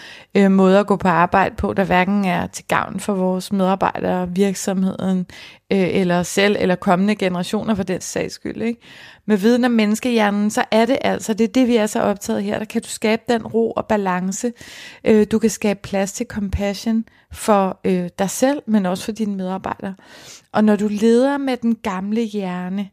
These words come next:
så bliver ledelse en kamp om at nå målet for hver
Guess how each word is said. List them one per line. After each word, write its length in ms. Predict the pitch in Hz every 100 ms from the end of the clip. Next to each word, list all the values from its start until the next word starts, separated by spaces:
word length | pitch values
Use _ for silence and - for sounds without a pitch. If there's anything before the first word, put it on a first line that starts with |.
| _ - - _
så 180 | - -
bliver 200 | 208 254
ledelse 580 | 233 226 233 277 277 254
en 120 | 214
kamp 380 | 208 - 269 - -
om 260 | 208 208 -
at 120 | 208
nå 360 | 214 240 233 214
målet 520 | 208 214 208 214 220
for 140 | -
hver 300 | 170 190 202